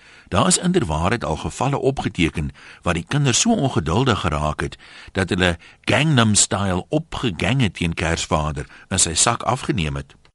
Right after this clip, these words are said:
Onthou jy nog die Kwela video van die gesin wat Kersgeskenke uitdeel? "Hier is een vir Boetie, o, en hierdie een is vir Mamma." En elke slag gaan leun Sussie so afwagtend en gretig vorentoe. Maar dan is die volgende geskenkie weer vir iemand anders,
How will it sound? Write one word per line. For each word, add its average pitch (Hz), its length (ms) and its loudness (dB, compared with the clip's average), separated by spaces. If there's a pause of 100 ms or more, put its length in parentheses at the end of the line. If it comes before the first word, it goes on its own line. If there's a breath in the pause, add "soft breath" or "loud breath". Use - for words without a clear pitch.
(1800 soft breath)
Onthou 143 240 4
jy 233 80 4
nog 220 160 2
die 127 140 -2
Kwela 147 400 2
video 87 400 2
van 82 160 -4
die 78 120 -2
gesin 123 400 0
wat 80 160 -2
Kersgeskenke 85 800 -2
uitdeel? 67 480 -6 (800 soft breath)
"Hier 98 180 2
is 117 120 0
een 71 120 -8
vir - 160 -12
Boetie, 147 640 2 (340 loud breath)
o, 233 220 2
en 139 60 4
hierdie 160 260 0
een 151 80 2
is 135 160 0
vir 117 140 0
Mamma." 92 460 0 (420 loud breath)
En - 120 -10
elke 147 280 0
slag 117 280 -2
gaan 71 220 -6
leun 95 260 0
Sussie 104 360 0
so 95 160 2
afwagtend 85 760 -6
en 76 120 -8
gretig 95 520 -4
vorentoe. 80 560 -4 (560 loud breath)
Maar 123 100 6
dan 123 100 4
is 113 60 4
die 110 120 2
volgende 107 420 4
geskenkie 87 540 -2
weer 87 280 0
vir - 140 -6
iemand 78 340 -4
anders, 71 360 -6